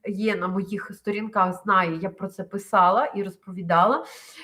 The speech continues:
е, що в нас зараз дуже цікавий період через, е, особливості планет.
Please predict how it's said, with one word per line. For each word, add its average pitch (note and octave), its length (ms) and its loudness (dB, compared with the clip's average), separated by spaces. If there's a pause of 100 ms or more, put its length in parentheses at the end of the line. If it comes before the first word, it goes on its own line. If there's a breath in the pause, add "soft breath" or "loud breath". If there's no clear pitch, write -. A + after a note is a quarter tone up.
(200 loud breath)
е, G3 320 -2
що A3+ 340 4
в A3 120 -2
нас D#4+ 200 0
зараз B3+ 460 4
дуже A#3 480 -2
цікавий G#3+ 460 0
період A#3 500 -4 (160)
через, G#3 520 -4
е, F#3 320 0
особливості G3+ 840 -4
планет. E3+ 540 0